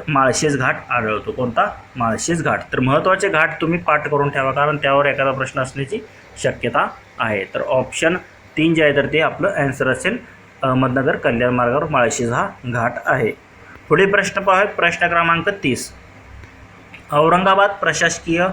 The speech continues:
विभागात एकूण टिंबटिंब जिल्ह्यांचा समावेश आहे. तर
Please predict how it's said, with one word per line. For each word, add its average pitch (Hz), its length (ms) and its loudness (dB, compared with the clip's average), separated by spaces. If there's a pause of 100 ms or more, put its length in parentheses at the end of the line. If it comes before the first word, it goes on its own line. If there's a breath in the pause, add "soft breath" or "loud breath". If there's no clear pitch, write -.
(320 loud breath)
विभागात 147 520 4 (360)
एकूण 156 380 0 (100)
टिंबटिंब 180 520 0
जिल्ह्यांचा 147 520 0
समावेश 131 640 0
आहे. - 420 -4 (320 loud breath)
तर 160 120 2